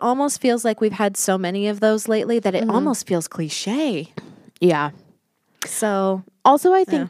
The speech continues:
Speaker 2: that things feel like a bigger splash because of social media.
Speaker 1: 'Cause so many people can talk about it
Speaker 2: And,
Speaker 1: at once.
Speaker 2: yeah, and it, like, amps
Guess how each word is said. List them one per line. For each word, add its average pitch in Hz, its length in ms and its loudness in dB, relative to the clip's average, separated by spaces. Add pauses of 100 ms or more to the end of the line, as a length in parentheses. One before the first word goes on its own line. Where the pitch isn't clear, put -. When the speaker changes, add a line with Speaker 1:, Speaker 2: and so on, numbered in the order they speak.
Speaker 2:
that - 100 -16
things 220 640 0 (540)
feel 269 580 2 (320)
like 220 180 4
a 214 60 0
bigger 202 540 2
splash 185 680 0
because 170 760 2
of - 180 0
social 175 320 2
media. 247 480 2 (760)
Speaker 1:
'Cause 226 180 2
so 220 140 2
many 196 160 0
people 190 240 0
can 175 160 -2
talk 175 240 -2
about 190 240 0
it 254 40 4
Speaker 2:
And, 269 80 6
Speaker 1:
at - 60 -4
once. 214 160 2
Speaker 2:
yeah, 190 300 4
and 208 100 0
it, 175 120 0
like, 196 260 2 (140)
amps 202 420 -2